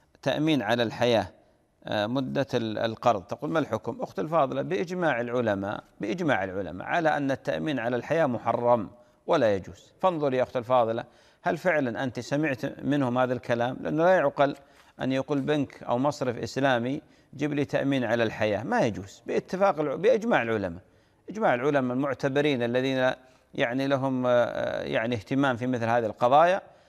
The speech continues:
على أن التأمين على الحياة محرم ولا يجوز. فيا أخت الفاضلة، لا تسعين في مثل هذا الأمر، ولا تسعين في قضية الحصول على القرض ب-، بهذه الوسيلة، لا، ما ينبغي، وبل لا يجب عليك ذلك، بل يحرم عليك ذلك فيما لو إذا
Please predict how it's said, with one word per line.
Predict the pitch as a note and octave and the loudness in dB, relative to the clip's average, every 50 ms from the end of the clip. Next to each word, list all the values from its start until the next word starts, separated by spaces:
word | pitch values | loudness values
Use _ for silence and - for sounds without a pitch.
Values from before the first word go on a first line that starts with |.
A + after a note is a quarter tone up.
| _ _ - | _ _ -6
على | - - B2+ C3 B2+ | -2 0 2 2 2
أن | C3+ C3 C3+ | 0 0 -2
التأمين | B2 - - C#3 C#3 C#3 D3+ D#3+ D3+ B2+ | -4 -4 -4 -4 -4 -2 -2 -2 -2 -2
على | G#2 A2+ A#2+ | 0 0 0
الحياة | A#2 G#2+ - A#2+ C3+ E3 E3 | 0 -2 0 0 0 0 0
محرم | D#3 C#3 B2 - - C3+ D3 D3+ D#3+ D#3+ | 0 -2 -4 0 0 0 0 0 0 0
ولا | D3+ C3 B2 A#2+ A#2+ A#2+ A#2 | 0 0 2 4 4 4 4
يجوز. | A#2 A2 A2+ A#2 A2 A2 G#2+ F#2+ - - _ _ _ _ _ _ | 4 2 0 -2 -2 -2 -4 -6 -8 -14 _ _ _ _ _ _
فيا | - A#2+ C3+ D3+ | -2 0 2 2
أخت | - - | 2 0
الفاضلة، | C#3+ C3 C3 C#3 C#3 C#3 C3 A#2+ | -2 0 2 2 2 2 2 2
لا | A#2+ B2+ D3+ E3+ | 2 4 2 2
تسعين | E3 F3 D#3 - C3 C#3 D3+ C#3+ | 2 0 -6 -4 -4 -4 -4 -2
في | C3+ C#3+ | -2 -2
مثل | C#3 C3 B2+ | -2 -2 -2
هذا | C3 C3+ C3+ C#3 C3 | 0 0 0 2 0
الأمر، | - - C#3 C3+ B2+ B2+ C3 - - _ _ _ _ _ _ - | 0 0 0 0 0 -2 -4 -4 -8 _ _ _ _ _ _ -8
ولا | - B2 A#2 A#2 A#2+ C#3 D3+ D#3 | -2 0 0 2 2 2 2 2
تسعين | D3+ E3 C#3+ - C3+ D3 D3+ C3+ | 0 -4 -6 -6 -4 -4 -4 -2
في | B2 C#3 | -4 -6
قضية | C3+ - - C#3 C#3+ C#3+ C3 - | -6 -4 -2 -2 0 -2 -2 -4
الحصول | C3+ A#2+ - C3 B2+ - - D3 C3 | -8 -8 -8 -8 -6 -4 -2 -2 0
على | A2+ A#2 C3 C3 | 0 0 0 0
القرض | B2 - - C#3 C#3 C3 G#2 - - - _ _ _ _ _ _ | 0 2 2 2 2 2 0 -6 -20 -20 _ _ _ _ _ _
ب-، | - C3+ C3 B2 B2 B2 A#2+ A#2 - A#2 A#2+ A#2+ A#2+ B2+ | -16 -10 -6 -4 -2 -2 -2 -2 -4 -6 -8 -10 -8 -6
بهذه | C3 B2 B2 C3+ C#3 C3+ C3 B2 | -4 -2 0 0 0 0 0 -2
الوسيلة، | B2+ B2+ B2 B2 A#2 - C#3 C3 A#2+ A2+ A#2+ A#2+ A2+ - _ _ _ _ - | -2 0 -2 -2 -2 -2 -2 0 0 0 0 -2 -4 -6 _ _ _ _ -12
لا، | - - B2+ C3 C#3 B2+ | -4 0 2 2 2 2
ما | B2+ C3+ D3 D#3 | 2 2 0 0
ينبغي، | D3+ C#3+ C#3 C#3+ C#3+ D3 D#3 D#3 D#3 | 0 0 2 0 0 0 0 -2 -2
وبل | C#3+ B2+ B2 B2+ C3+ C#3 D#3 - - C3 B2+ B2+ B2+ A#2+ | 0 4 4 6 6 6 4 2 0 -2 -2 -2 -2 0
لا | B2+ C#3 D#3 E3 | 2 2 4 4
يجب | D#3+ D3 D3 C3 A#2+ | 2 0 -2 -4 -2
عليك | A2+ C3+ C#3 C#3+ C3+ - | -2 -2 -2 -2 -2 -4
ذلك، | C#3 C3 C3+ C#3+ C#3+ D3+ G#3 - - - | -4 0 2 2 2 2 0 -2 -6 -4
بل | C3 B2+ B2+ | -2 0 2
يحرم | D#3+ - - E3+ E3 D3 C3+ | 2 0 0 0 -2 0 0
عليك | B2 C#3 C#3 C3+ C3 - | 0 0 0 0 -2 -2
ذلك | C3+ C3+ D3+ D#3 D#3 D3+ C3+ | 0 2 2 2 2 0 -4
فيما | - D3+ D3 C#3+ C#3+ | -4 -4 -4 -2 -2
لو | C3+ C3+ B2+ | -2 -2 -2
إذا | C3+ C#3+ C3+ D3+ D#3+ D#3+ | -2 0 2 2 2 2